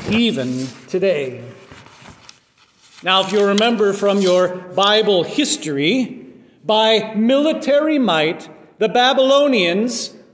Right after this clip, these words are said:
the Parthians, had conquered Judah. They had led them into exile.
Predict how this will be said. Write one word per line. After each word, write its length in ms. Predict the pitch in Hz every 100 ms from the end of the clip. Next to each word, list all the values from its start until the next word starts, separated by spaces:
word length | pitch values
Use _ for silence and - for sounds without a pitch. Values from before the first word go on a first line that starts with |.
| _ _
the 80 | 180
Parthians, 1080 | - 269 277 - 156 135 131 202 226 - - _ _
had 320 | - 214 202 -
conquered 760 | 277 294 285 196 175 185 185
Judah. 760 | 151 208 311 277 135 123 131 - - _ _ _ _
They 140 | - 247
had 160 | 269
led 280 | 277 294 254
them 200 | 254 233
into 200 | 233 226
exile. 840 | 254 262 294 254 190 147 123 113